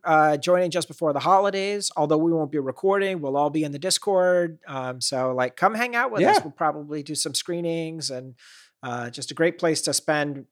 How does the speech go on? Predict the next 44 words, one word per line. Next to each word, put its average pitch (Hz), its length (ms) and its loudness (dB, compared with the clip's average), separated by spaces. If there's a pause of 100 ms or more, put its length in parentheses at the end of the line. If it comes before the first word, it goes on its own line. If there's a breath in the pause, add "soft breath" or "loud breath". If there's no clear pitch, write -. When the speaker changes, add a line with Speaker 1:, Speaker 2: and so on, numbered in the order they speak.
Speaker 1:
uh, 139 40 -6
you 135 140 -4
know, 131 120 -4
when 127 220 -8
you, 123 160 -6
when 135 160 -10
you 135 80 -8
need 135 100 -4
a 127 60 -2
break 131 240 0
from - 100 -14
the 123 80 -10
family. 135 520 -4
And, 120 140 -6
Speaker 2:
<laughs> 160 40 2
I 175 60 8
love 220 200 6
Speaker 1:
uh, - 40 0
Speaker 2:
that - 140 0
that's, 226 180 6
Speaker 1:
you 139 80 2
know. - 40 2
Speaker 2:
like, - 60 -8
one 156 160 4
of 160 100 0
our 143 160 2
core 131 320 2
value 117 400 -2
pitches 156 480 -4
is, 127 140 -6
like, 131 200 0
we're 151 180 -2
here 147 200 0
for 117 240 0
you 113 180 -8
when 110 120 -8
your 110 120 -2
family 117 380 -2
drives 107 300 -4
you 98 120 -14
nuts. - 380 -18 (340)
Speaker 1:
Isn't 196 120 4
that 302 140 8
good? 320 260 8